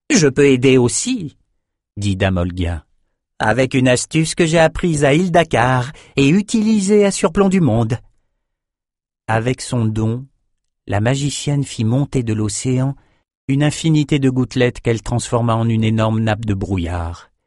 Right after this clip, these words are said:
Derrière ce rideau, bien malin le capitaine ennemi qui distinguerait encore les trois voiliers. Nathan apprécia ce camouflage à sa juste valeur.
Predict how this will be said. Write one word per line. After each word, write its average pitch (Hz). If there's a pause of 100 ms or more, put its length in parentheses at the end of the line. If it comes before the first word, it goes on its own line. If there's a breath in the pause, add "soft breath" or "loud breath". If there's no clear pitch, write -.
(480)
Derrière 113
ce -
rideau, 107
bien 120
malin 123
le 120
capitaine 117
ennemi 113
qui 110
distinguerait 104
encore 101
les 98
trois 101
voiliers. 98 (1200)
Nathan 143
apprécia 131
ce 120
camouflage 113
à 107
sa 113
juste 104
valeur. 85